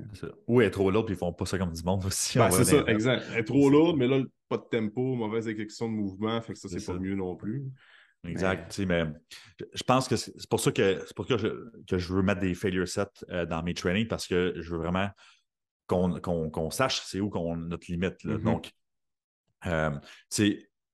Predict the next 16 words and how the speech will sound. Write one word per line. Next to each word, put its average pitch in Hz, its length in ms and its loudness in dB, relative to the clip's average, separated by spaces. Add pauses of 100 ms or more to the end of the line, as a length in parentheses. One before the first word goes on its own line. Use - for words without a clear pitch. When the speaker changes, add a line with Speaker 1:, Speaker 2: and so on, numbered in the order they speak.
(1160)
Speaker 1:
avec 98 200 0
cette - 180 -2
étude-là, 95 320 2
puis 92 220 -4
on 92 80 0
voit 87 120 2
ça 110 100 -4
sur 104 120 -4
le 85 60 -6
terrain 95 280 2
aussi, 87 220 -8
là, 107 120 -6
tu - 60 -18
sais, 95 100 -8
c'est-à-dire 87 260 -2
que, 82 240 2